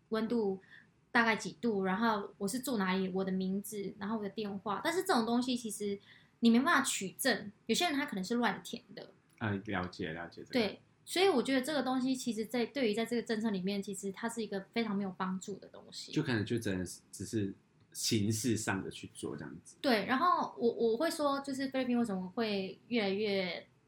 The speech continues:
Speaker 1: 就是可能会遇到大爆发这件状况，是因为他们其实后面就是有点松懈，就是比如说可能警卫他每，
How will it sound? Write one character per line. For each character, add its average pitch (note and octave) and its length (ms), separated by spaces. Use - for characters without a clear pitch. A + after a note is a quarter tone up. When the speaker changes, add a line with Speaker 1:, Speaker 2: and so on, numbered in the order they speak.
Speaker 1:
就 A3+ 120
是 F#3 400
可 - 120
能 F#3 100
会 A3 180
遇 G#3+ 120
到 G3 140
大 F#3+ 180
爆 F#3 140
发 F3+ 180
这 - 60
件 F#3 260
状 F#3+ 160
况， F#3+ 160
是 G#3 160
因 G#3 80
为 G#3 100
他 D#4 120
们 D4+ 80
其 A#3 80
实 A3+ 120
后 B3 120
面 B3 120
就 A#3 100
是 A3+ 140
有 G3 120
点 F#3 140
松 F#3+ 340
懈， - 400
就 D4 140
是 D4 200
比 G#3+ 120
如 G3+ 140
说 A#3 260
可 A3 120
能 F#3+ 180
警 G3+ 180
卫 A#3+ 100
他 A#3+ 120
每， G#3+ 240